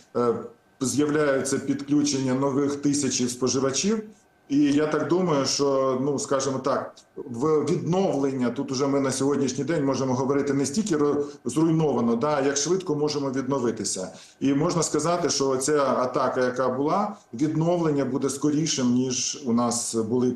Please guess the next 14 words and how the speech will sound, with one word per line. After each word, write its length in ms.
схожі 560
атаки 460
в 80
попередні 480
періоди. 380
Все 200
ж 80
таки, 180
це 160
вже 160
дванадцята 640
атака 400
за 180
рік, 220